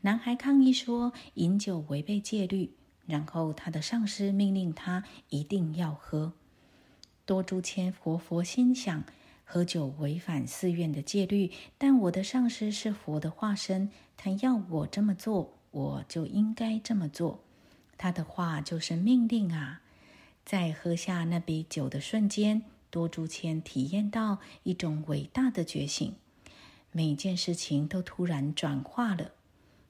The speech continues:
这种特殊的状态不是寻常的醉酒。他唱了一首小诗。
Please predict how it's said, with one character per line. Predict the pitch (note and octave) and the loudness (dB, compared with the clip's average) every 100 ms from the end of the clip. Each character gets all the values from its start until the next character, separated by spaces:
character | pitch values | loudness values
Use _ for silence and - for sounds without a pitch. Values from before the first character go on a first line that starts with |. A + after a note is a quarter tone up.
| - | -4
这 | F#3+ | -2
种 | F3+ E3 D3+ | 0 -2 -2
特 | - F#3 | -4 -4
殊 | F3 E3+ | -2 -4
的 | A3+ | -4
状 | - G#3+ G3+ | -2 0 0
态 | - G#3 F#3 E3 | -2 -2 0 -2
不 | D#3+ | -4
是 | - F#3+ | -4 -4
寻 | F3 - D#3 E3 | -4 -2 -2 -2
常 | - D3+ | -2 -2
的 | D#3 | -2
醉 | E3 C4 G#3 | 0 2 2
酒。 | - F#3+ G3 _ _ _ _ _ _ _ _ _ _ - - - | 0 -6 -8 _ _ _ _ _ _ _ _ _ _ -20 -20 -8
他 | F#3 F3+ F3 | -2 -2 -2
唱 | - F3 D#3+ | -4 -4 -2
了 | C3 | -4
一 | - | -4
首 | D#3 C3+ C3+ | -6 -6 -8
小 | C#3+ - B2+ - | -10 -10 -10 -10
诗。 | - - G3+ G#3 | -10 -2 0 0